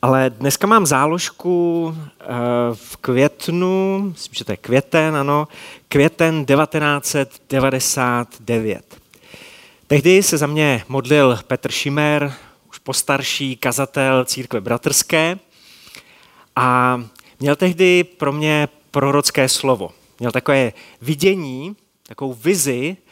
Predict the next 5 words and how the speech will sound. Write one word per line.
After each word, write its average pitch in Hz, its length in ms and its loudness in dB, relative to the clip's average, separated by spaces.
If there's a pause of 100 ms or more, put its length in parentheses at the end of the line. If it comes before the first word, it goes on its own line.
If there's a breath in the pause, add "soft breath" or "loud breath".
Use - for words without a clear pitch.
(280 soft breath)
o 131 280 -2
mojí 156 320 0
budoucnosti. 147 880 -2 (880 loud breath)
Tenkrát 170 560 0
to, 143 680 -2